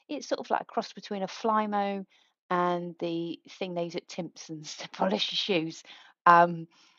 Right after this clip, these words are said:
so, uh, yeah, used to make your floor nice and shiny, absolutely lethal. And you'll probably find a video on YouTube somewhere of some bloke stood on one riding it like a bucking bronco.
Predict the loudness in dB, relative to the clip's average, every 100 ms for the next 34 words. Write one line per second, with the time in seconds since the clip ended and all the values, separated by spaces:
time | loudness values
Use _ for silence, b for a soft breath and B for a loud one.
0 | b _ 0 2 4 2 2 -2 -2 -8
1 | -10 -8 -8 -8 -8 -8 -6 -8 -8 -12
2 | -8 -6 -6 -6 -10 -12 b b _ -4
3 | -4 -10 -10 -10 -10 -10 -10 -10 -14 _
4 | -20 -8 -8 -8 -2 -2 0 -6 -6 -8
5 | 0 0 0 -2 -4 -4 -6 -2 -4 -4
6 | -12 -12 -12 -2 -2 0 -2 -2 -4 -6
7 | -6 -8 -12 0 0 0 -8 -20 b b
8 | -18 -14 -8 -2 -2 0 0 0 -4 -14
9 | -4 0 0 -2 -6 -6 -6 -14 -8 -6
10 | -6 _ -18 -16 -16 -12 -6 -6 -6 -4
11 | -4